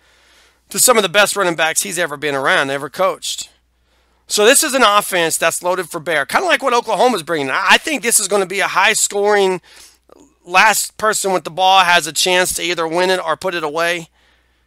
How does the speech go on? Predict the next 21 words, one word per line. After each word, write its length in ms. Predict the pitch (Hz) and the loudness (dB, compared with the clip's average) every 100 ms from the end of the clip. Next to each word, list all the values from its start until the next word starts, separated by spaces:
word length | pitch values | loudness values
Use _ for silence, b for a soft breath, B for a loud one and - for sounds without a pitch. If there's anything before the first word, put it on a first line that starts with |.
| _ _ _ _ _ _ _ _ _ _ _ _ _ _ _ _ _ _ _ _ - | _ _ _ _ _ _ _ _ _ _ _ _ _ _ _ _ _ _ _ _ -8
It's 300 | 156 - - | -4 -2 2
gonna 160 | 220 | 2
be, 100 | 180 | 4
I 120 | 165 208 | 4 4
don't 120 | 226 | 4
know 80 | 208 | 2
what 120 | 190 | 2
the 60 | |
over-under 420 | 180 170 175 180 160 | -2 0 0 0 -2
is 100 | 143 | -4
in 80 | |
this 160 | 143 - | -6 -6
game. 380 | 147 135 113 113 _ _ _ _ _ _ _ _ _ _ _ _ _ _ _ _ _ _ | -4 -6 -8 -16 _ _ _ _ _ _ _ _ _ _ _ _ _ _ _ _ _ _
But 280 | 156 165 165 | -4 -2 0
without 380 | 165 170 180 170 | 0 4 4 4
knowing 460 | 160 170 185 165 | 2 4 4 2
what 120 | 156 151 | 0 -2
it 120 | 151 | 0
is, 240 | 170 147 | 0 0
I 100 | 147 | -2
think 320 | - 175 165 | -4 -4 -4